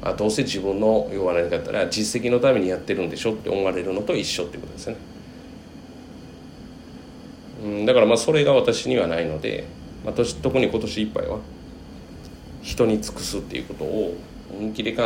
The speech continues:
えてっていうのをこの前の話もしてますから。ですから、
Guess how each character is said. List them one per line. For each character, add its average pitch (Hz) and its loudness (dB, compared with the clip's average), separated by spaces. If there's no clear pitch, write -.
え 95 4
て 80 -6
っ - -6
て 76 -10
い - -8
う 76 -8
の 80 -6
を - -6
こ 92 -2
の 92 0
前 87 2
の 82 -2
話 82 -8
も - -10
し - -12
て - -12
ま 80 -12
す - -12
か - -14
ら。 - -10
で 113 0
す - -6
か - 0
ら、 78 2